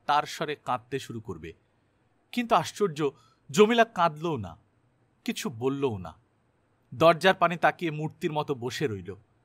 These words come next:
কয়েক মুহূর্ত তার দিকে সন্ধানী দৃষ্টিতে তাকিয়ে থেকে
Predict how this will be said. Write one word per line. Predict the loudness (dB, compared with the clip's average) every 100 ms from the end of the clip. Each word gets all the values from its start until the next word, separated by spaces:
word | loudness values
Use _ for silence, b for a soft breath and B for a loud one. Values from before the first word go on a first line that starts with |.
| _ _ _ 4
কয়েক | 4 4 0
মুহূর্ত | -2 -2 -6
তার | 2 2 2
দিকে | -2 -4 -2
সন্ধানী | -2 -4 -2 -2
দৃষ্টিতে | -2 -6 -6 -6 0
তাকিয়ে | 0 0 -6
থেকে | -6 -4 -4